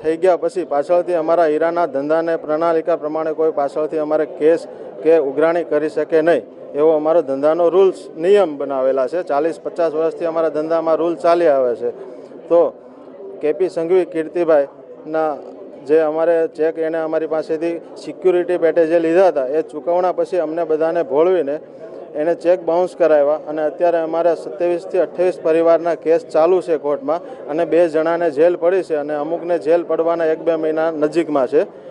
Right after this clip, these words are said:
તો અમે હર્ષભાઈ સંઘવીને રજૂઆત કરવા આવ્યા છીએ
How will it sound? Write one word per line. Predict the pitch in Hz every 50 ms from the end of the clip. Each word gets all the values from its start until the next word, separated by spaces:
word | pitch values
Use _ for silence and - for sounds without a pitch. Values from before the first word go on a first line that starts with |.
| - - -
તો | - 151
અમે | 156 160 170 165
હર્ષભાઈ | 151 147 147 147 143 143 165 175 170
સંઘવીને | - 165 156 156 151 160 165 165 170 170
રજૂઆત | 147 147 139 127 151 165 170 165 165 -
કરવા | 165 165 170 170
આવ્યા | 165 175 180 180 165
છીએ | 131 139 143